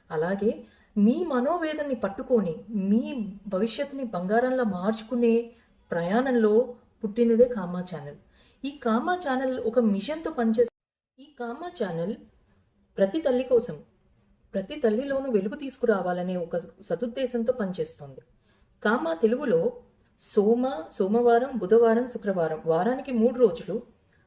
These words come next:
మనకి తెలుగులో ఉంటుంది. కాబట్టి మళ్ళీ శుక్రవారం మళ్ళీ కలుద్దాం.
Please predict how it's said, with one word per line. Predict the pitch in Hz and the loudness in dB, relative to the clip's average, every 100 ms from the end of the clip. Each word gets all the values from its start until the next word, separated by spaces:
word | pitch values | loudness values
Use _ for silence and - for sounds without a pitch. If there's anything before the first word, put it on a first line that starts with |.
| - | -2
మనకి | 196 220 | 0 0
తెలుగులో | 226 196 247 254 | -2 -2 4 6
ఉంటుంది. | 196 160 156 147 - _ _ _ _ - | 6 4 -6 -10 -14 _ _ _ _ -4
కాబట్టి | 165 190 190 302 - _ _ | 0 0 -2 -6 -10 _ _
మళ్ళీ | 165 208 311 | -2 0 -2
శుక్రవారం | - 240 226 220 214 | 0 2 4 4 2
మళ్ళీ | 185 208 | 0 0
కలుద్దాం. | 226 196 185 196 | 0 -2 -2 -2